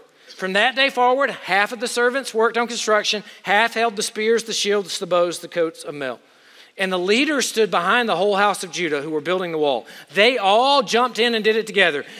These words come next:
And if we're gonna make a difference in our culture, if we're gonna make a difference in our nation, if we're gonna make a difference in the Midwest or the world, we better all decide we're gonna do this together.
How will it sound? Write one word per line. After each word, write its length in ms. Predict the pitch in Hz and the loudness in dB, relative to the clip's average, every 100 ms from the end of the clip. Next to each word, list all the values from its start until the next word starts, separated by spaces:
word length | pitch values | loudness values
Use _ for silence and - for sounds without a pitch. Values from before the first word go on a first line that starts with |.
| - | -4
And 120 | 196 | -4
if 140 | 170 | -2
we're 140 | 190 226 | 0 0
gonna 160 | 269 | 2
make 200 | 262 233 | 2 2
a 40 | 208 | 2
difference 360 | 202 208 226 | 0 0 -2
in 120 | 175 165 | -2 0
our 140 | 214 | 2
culture, 360 | 220 208 220 202 | 2 0 0 -2
if 160 | 165 | 0
we're 140 | 214 233 | 0 2
gonna 160 | 269 | 2
make 180 | 247 226 | 2 0
a 60 | 190 | 0
difference 420 | 196 202 226 - 196 | 0 0 -4 -6 -8
in 120 | 190 | -2
our 160 | 185 214 | 2 2
nation, 380 | 208 196 - 196 | 2 0 0 -2
if 140 | 160 | 0
we're 120 | 233 | 2
gonna 140 | 277 269 | 2 2
make 160 | 233 | 2
a 60 | 202 | 0
difference 300 | 202 196 - | -2 -4 -8
in 60 | 196 | -6
the 60 | |
Midwest 480 | 190 220 214 208 196 | -2 0 2 2 0
or 60 | 196 | -4
the 80 | |
world, 360 | 185 170 160 160 - - | -2 2 2 0 -6 -12
we 220 | 175 214 | -2 -2
better 340 | 233 220 202 180 | 2 2 2 2
all 240 | 175 196 | 2 2
decide 400 | 190 - 185 175 | 0 -2 0 0
we're 140 | 165 180 | 0 -2
gonna 160 | 175 | -2
do 180 | 160 170 | -4 -4
this 160 | 160 147 | -4 -6
together. 380 | 156 143 113 | -4 -4 -4